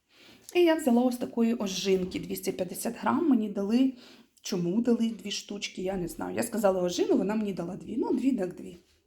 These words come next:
Стадіон так стадіон, так? Два яблука, банани.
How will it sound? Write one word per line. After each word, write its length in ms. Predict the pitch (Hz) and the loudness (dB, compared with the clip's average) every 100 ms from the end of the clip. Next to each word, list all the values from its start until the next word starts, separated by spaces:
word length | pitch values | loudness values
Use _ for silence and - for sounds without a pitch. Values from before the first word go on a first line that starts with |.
| - | -18
Стадіон 420 | - 233 233 240 | -6 0 4 4
так 120 | 240 | 0
стадіон, 500 | - 185 180 175 180 | -4 -8 -6 -6 -8
так? 280 | 214 277 - _ - - - - - | -2 -2 -4 _ -20 -16 -16 -16 -12
Два 220 | 208 240 | 2 4
яблука, 580 | 214 175 170 180 185 - | 4 2 0 -4 -6 -2
банани. 880 | 175 190 175 170 180 202 311 466 | 0 0 -2 -4 -6 2 4 4